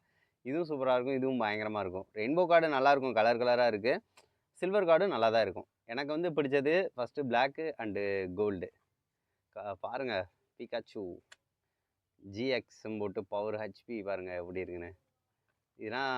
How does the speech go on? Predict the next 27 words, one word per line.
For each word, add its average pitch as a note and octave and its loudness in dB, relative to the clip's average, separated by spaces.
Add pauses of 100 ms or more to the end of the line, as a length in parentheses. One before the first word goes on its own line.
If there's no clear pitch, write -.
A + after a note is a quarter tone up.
(140)
இதுலயும் C#3 0
ரொம்ப B2 -2
ரேரான A#2 4
கார்ட்ஸ் G#2 -2
நிறையா G#2+ -4
இருக்குங்க. F#2+ -2 (200)
So, - -8
இதுனா, G2 -4 (140)
இதுவும் A2 -4
ஒரு F#2 -6
டைப் G2+ -10
சூப்பரானது. G2 -8 (1600)
சரி, G2+ -4
ஓகே, G2 -4 (360)
இதுவும் A2+ -6
வந்து A2 -6
பாத்தீங்கன்னா G2 -6
ஒரு F2+ -8
டைப்புங்க. F2+ -8 (1160)
<laughs> G#2+ -8
நல்லா G#2 0
இருக்கு G2+ -2
பாத்தீங்களா? F2+ -8 (540)
தக G#2 -6
தக G2 -4
தகன்னு G2+ -4
இருக்கு. F2+ -8